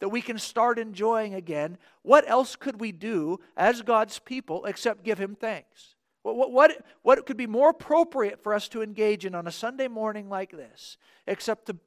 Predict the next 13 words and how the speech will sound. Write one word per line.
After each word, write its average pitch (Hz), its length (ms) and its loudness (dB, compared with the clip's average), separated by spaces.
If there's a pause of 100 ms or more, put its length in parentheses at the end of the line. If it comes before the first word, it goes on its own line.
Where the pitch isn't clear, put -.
(140)
praise 294 480 0
Him 175 160 -6
and 160 140 -16 (100)
thank 254 300 -2
Him 131 260 -18 (300)
for 208 100 -6
the 208 100 -6
kindness 202 680 -10 (260)
that 175 120 -10
He's 180 200 -8
extended 160 640 -16
to 127 220 -20 (100)
us? - 220 -20